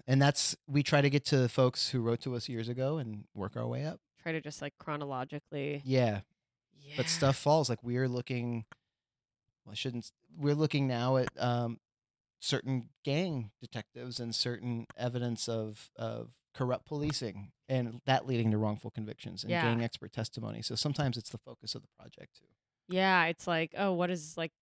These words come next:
Speaker 2: the angle that we didn't look into? Or,
Speaker 1: Yeah,
Speaker 2: like,
Speaker 1: exactly. And some projects
Speaker 2: or maybe things arise because, or do things ever arise because of another case? Like,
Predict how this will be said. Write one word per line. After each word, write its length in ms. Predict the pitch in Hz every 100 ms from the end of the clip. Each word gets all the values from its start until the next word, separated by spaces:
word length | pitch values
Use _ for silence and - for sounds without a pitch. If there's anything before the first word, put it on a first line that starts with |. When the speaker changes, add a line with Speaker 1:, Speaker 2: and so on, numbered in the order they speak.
| -
Speaker 2:
the 60 | 175
angle 440 | 170 165 160 147
that 160 | 160 151
we 100 | 156
didn't 260 | 160 147 147
look 220 | 170 -
into? 360 | 160 147 147
Or, 40 | 135
Speaker 1:
Yeah, 320 | 175 160 117
Speaker 2:
like, 240 | 95 147
Speaker 1:
exactly. 540 | 131 123 113 110 101 101
And 160 | 113 110
some 220 | 135 127
projects 500 | 135 131 131 127 214
Speaker 2:
or 60 |
maybe 240 | 214 202 208
things 240 | 208 190
arise 340 | 185 185 175 156
because, 240 | 170 185 -
or 120 | 220
do 200 | 196 233
things 240 | - 320
ever 160 | 294 247
arise 240 | 214 226
because 260 | 185 - 208
of 60 | 185
another 300 | 165 190 226
case? 340 | 269 294 -
Like, 140 | 214